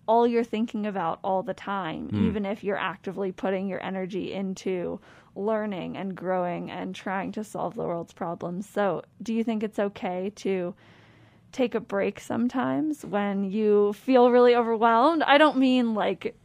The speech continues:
Speaker 1: you know, I'm gonna say, "Oh, I'm just not gonna care about climate change and all the problems in the
Speaker 2: Mm.
Speaker 1: world for two weeks. I'm gonna take a vacation." But,
Speaker 2: <laughs>
Speaker 1: you know, like, a vacation in your mind for a
Speaker 2: Mm.
Speaker 1: few minutes to practice self-care.
Speaker 2: I,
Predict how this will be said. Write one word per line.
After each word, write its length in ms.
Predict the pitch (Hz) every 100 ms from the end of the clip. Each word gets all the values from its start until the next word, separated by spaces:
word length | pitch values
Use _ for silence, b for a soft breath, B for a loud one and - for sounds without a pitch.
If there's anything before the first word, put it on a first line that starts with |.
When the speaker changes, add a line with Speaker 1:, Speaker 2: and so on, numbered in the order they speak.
| -
Speaker 1:
you 200 | 220 220
know, 320 | 196 185 190
I'm 120 | 233 226
gonna 140 | 214
say, 260 | - - -
"Oh, 200 | 254 233
I'm 240 | - 226 226
just 220 | 240 -
not 200 | 185 196
gonna 180 | 165 -
care 220 | - 180
about 260 | 170 - - _
climate 300 | - 190 -
change 320 | - 170 175
and 160 | 175 180
all 100 | 180
the 80 |
problems 320 | - - 170 190
in 100 | 175
the 40 |
Speaker 2:
Mm. 40 |
Speaker 1:
world 200 | 175 160
for 180 | - 180
two 220 | 175 196
weeks. 320 | 175 160 175 -
I'm 220 | 180 185
gonna 200 | 220 214
take 200 | 202 190
a 40 |
vacation." 640 | 170 - - 208 - - 226
But, 200 | 196 175 196
Speaker 2:
<laughs> 120 | 196 -
Speaker 1:
you 100 | 208
know, 280 | 170 160 -
like, 260 | 170 180 - b b b b b -
a 100 | 240
vacation 720 | 220 233 - 285 302 285 269
in 180 | 262 254
your 160 | 254 254
mind 640 | 233 190 180 156 233 208
for 160 | 214
a 80 | 202
Speaker 2:
Mm. 40 | 208
Speaker 1:
few 280 | - 208
minutes 460 | 208 190 165 - -
to 100 | -
practice 460 | 202 - 196 - 196
self-care. 680 | - 208 - - - - - _ _ b b b b -
Speaker 2:
I, 140 | 98